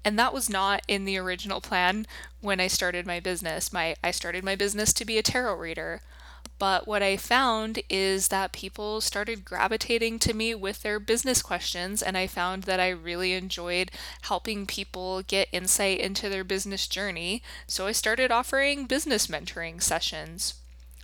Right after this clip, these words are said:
There's also certain things that I used to offer when I started my business that I outgrew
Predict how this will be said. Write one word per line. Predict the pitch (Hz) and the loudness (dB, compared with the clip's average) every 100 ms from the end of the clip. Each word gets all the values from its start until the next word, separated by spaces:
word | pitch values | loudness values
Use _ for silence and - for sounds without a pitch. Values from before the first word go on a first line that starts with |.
| - - - | -18 -18 -8
There's | - 202 | -2 0
also | 202 208 - 226 220 208 | 0 2 2 4 2 2
certain | - 202 190 202 202 | 2 0 -2 -6 -2
things | 202 196 196 | 0 0 2
that | - 185 175 | 6 6 4
I | 185 | 0
used | 185 190 240 - | 0 -2 -2 0
to | - | 0
offer | - 180 180 180 214 - | 0 0 0 0 0 -6
when | 214 185 185 175 | -4 -2 -2 -4
I | 175 175 | -2 0
started | - - 190 202 | 0 0 -2 -2
my | 190 175 | -2 -4
business | 175 170 202 202 - | -4 -2 0 2 4
that | 185 180 180 - - | 4 4 4 2 0
I | 180 185 185 190 190 - | 2 4 4 2 0 0
outgrew | 180 175 196 170 170 185 233 | 0 -2 -8 -12 -8 -6 -6